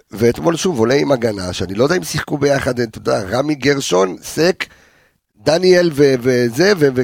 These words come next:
וקני סייף. אז בוא נדבר רגע שנייה על, על עבדולאי סק אתמול, אני מקריא רגע את המספרים שלו מהר, ואז אנחנו, אה, נעסוק בו. אה, אז אתמול, אה, עבדולאי סק עם, אה, total action, זה ארבעים ואחת פעולות על מגרש, היו לו,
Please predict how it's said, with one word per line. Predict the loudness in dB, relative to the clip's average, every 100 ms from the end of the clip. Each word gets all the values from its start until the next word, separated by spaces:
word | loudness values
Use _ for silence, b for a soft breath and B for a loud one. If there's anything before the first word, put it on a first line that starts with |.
| -4
וקני | -6 -4 -4
סייף. | 0 2 2 -2 B B B -6
אז | 0
בוא | 2
נדבר | 4 4
רגע | 4 2
שנייה | 0 0 0
על, | 2
על | 0 0 -4
עבדולאי | -2 -2 -2
סק | -2 -4
אתמול, | -4 -2 0
אני | -2
מקריא | -6 -6 -6
רגע | -4
את | -4
המספרים | -8 -6 -6 -6
שלו | -6 -4
מהר, | -2 -2
ואז | -2 -2
אנחנו, | -4 -6 -6
אה, | -6 -8 -10
נעסוק | -10 -10 -4 -4 0
בו. | -2 -2 B B B B -6
אה, | -2 -2 -2 -6
אז | -6 -6
אתמול, | -4 -2 0 0
אה, | 0 0
עבדולאי | -2 -2 0 2 2 0 -6 -14
סק | -4 -4 -4 -8 B B B B B
עם, | -4 -4 -4 -12 -4
אה, | 0 0 0 0 -2 -2 -2 -2 -4 -10 -14 -8 -4
total | -2 -2
action, | -2 -4
זה | -6
ארבעים | -4 -2
ואחת | -2 -4
פעולות | -2 0 0
על | -2
מגרש, | -4 0 0 0 B B B B _ -10 -2
היו | 2 4
לו, | 4